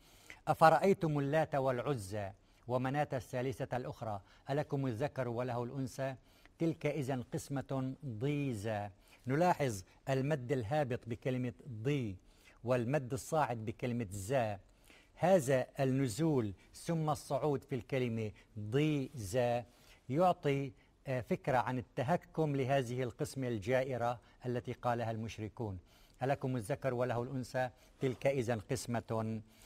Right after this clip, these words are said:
ضيزى". نلاحظ أيضا بسورة قاف الآية رقم ستاش،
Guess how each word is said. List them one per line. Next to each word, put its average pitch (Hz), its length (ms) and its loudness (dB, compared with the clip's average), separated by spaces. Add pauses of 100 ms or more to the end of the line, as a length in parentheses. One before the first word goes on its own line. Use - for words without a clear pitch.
(220)
ضيزى". 107 580 0 (340)
نلاحظ 202 360 8
أيضا 170 220 6
بسورة 156 360 -2 (120)
قاف 147 360 2
الآية 127 440 -2
رقم 113 260 -6
ستاش، 143 640 -2